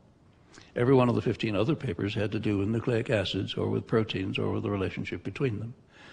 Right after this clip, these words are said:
The fact had long been obvious that among the giant biological molecules, though the starches and the fats were chemically repetitious and conceptually boring, the nucleic acids and the proteins were the powerful, the unpredictable, and the interesting subjects. Substances.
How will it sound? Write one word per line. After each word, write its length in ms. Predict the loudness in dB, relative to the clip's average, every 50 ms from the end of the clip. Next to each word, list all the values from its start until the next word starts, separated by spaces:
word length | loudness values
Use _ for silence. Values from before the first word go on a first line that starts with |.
| -14 -10 -4
The 80 | 0
fact 220 | 2 2 2 2 0
had 80 | 0
long 260 | 2 4 6 6 8
been 140 | 6 6 6
obvious 460 | 4 4 2 2 0 0 -2 -2 -4
that 120 | -2 0 0
among 300 | 2 2 4 4 4 2
the 100 | 2 2
giant 320 | 2 2 2 2 0 0
biological 560 | 0 -2 0 0 0 0 0 -2 -2 -2 -2
molecules, 680 | 0 0 0 0 -2 -2 -2 -2 -2 0 -2 -4 -4 -4
though 120 | -4 -2
the 100 | -2 0
starches 480 | 0 2 6 6 6 6 4 0 -2 -2
and 120 | -2 -2
the 60 | -2 0
fats 380 | 0 0 0 -2 -4 -4 -4
were 100 | -6 -4
chemically 420 | -4 -2 -2 -2 0 0 0 0 2
repetitious 640 | 2 2 0 -2 -2 0 0 0 0 0 -4 -4 -4
and 100 | -4 -4
conceptually 580 | -4 -2 0 0 0 0 0 -4 -2 -2 -2
boring, 500 | -2 0 2 2 2 2 2 0 -4 -6 -8 -10 -18 -20 -20 -20 -20 -20 -20 -20 -12 -6 -2
the 60 | 2
nucleic 480 | 4 6 6 6 8 8 8 8 6 6
acids 420 | 6 6 4 4 0 -2 -2 -2
and 100 | -4 -4
the 60 | 0
proteins 500 | 4 4 4 4 4 2 -2 -2 -2 -2
were 80 | -2 -2
the 100 | -2 -2
powerful, 600 | -2 2 2 4 4 4 4 2 0 0 0 0
the 200 | 0 0 2 2
unpredictable, 680 | 2 0 0 0 0 0 -2 -4 -4 -6 -4 -2 0 0
and 100 | 0 0
the 140 | 0 2 2
interesting 400 | 2 2 0 -2 -2 -2 -2 0
subjects. 560 | 0 0 0 0 -2 -6 -10 -12 -18 -20 -20 -20 -20 -20 _ -20 -20 _ _ _ -20 -20 -20 -20 _ _ _ _ _ _ _ -20 -20 -20 -20 -20 -20 -20 _ -6
Substances. 600 | -2 -2 -2 -2 -2 -6 -8 -8 -10 -14 -18